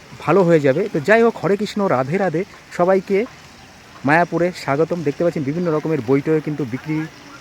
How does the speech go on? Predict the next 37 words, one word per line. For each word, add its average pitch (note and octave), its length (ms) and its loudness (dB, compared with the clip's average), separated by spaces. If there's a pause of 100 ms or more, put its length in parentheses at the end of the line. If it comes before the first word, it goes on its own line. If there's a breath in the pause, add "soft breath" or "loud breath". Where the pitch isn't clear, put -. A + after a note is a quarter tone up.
(100)
করছেন F#3 400 -2 (540)
এবং C#3 340 0 (760)
আসছেন E3 340 0
ওনারা। D3 260 -2 (240)
তো D3+ 60 -6
যাই F#3 160 0
হোক, A3+ 140 -2
সবাইকে F3 440 -2 (100)
এই D#3 140 0
মায়াপুর C3 400 0
নবদ্বীপে B2 500 -2
আসার B2+ 300 -4 (240)
আমন্ত্রণ D#3 420 0
রইল। C3+ 240 4 (440)
সবাইকে D3 360 0 (180)
অসংখ্য, F3+ 320 -2
অসংখ্য E3+ 400 -4 (260)
ধন্যবাদ F#3 420 2
এবং F3 260 -2
কমেন্ট D#3+ 280 -2
বক্সে E3 260 -4
"হরে D3 220 -4
কৃষ্ণ, E3 380 -4 (500)
জয় D#3 200 4
শ্রী D#3 200 -4
রাধে B2+ 240 0
কৃষ্ণ" D3 320 -4 (240)
লিখতে C#3+ 260 -2
ভুলবেন C#3+ 360 2
না। C3 160 -2 (360)
আবার E3+ 240 2
দেখা D#3+ 240 0
হবে D#3 200 0 (100)
পরের D#3+ 220 0
ভিডিওতে, C#3+ 440 0 (180)
তত C3+ 120 -4
সময় C#3+ 280 -2